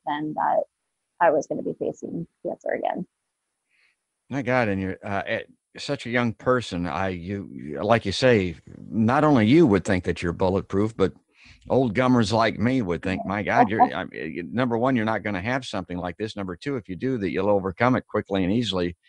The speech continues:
Speaker 2: because of your youth." But there was nothing quick or easy, uh, about this. Uh,
Speaker 1: Wow.
Speaker 2: okay, get us caught up here, kind of fast forward a little bit and, and, and tell us what happened then.
Speaker 1: Um, so I decided to have a second opinion, and I went up to the Mayo Clinic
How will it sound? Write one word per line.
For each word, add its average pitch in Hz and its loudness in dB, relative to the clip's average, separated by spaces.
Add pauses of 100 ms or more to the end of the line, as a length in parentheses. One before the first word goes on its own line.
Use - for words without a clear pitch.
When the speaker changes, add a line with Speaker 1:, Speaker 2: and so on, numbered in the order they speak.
(340)
Speaker 2:
because 101 2
of 95 -4
your 92 0
youth." 117 2
But 82 -2
there 127 4
was 120 -2
nothing 120 -2
quick 135 -2
or 101 0
easy, 107 -2 (240)
uh, 101 0 (200)
about 110 0
this. - -6 (720)
Uh, 113 4
Speaker 1:
Wow. - -4
Speaker 2:
okay, 135 2 (920)
get 170 2
us 180 0
caught 160 4
up 123 4
here, 92 0
kind 113 2
of 113 0
fast 120 4
forward 117 4
a 95 2
little 92 0
bit 87 0
and, 101 -4
and, 95 -2
and 98 -4
tell 117 4
us 113 -4
what 101 2
happened 98 0
then. 85 -4 (1040)
Speaker 1:
Um, 240 4
so 233 2 (120)
I 226 4 (100)
decided 226 4
to 214 6
have 196 4
a 202 2
second 180 0
opinion, 180 -2
and 185 0
I 170 6
went 175 4
up 170 0
to - -12
the 165 2
Mayo 165 4
Clinic 160 0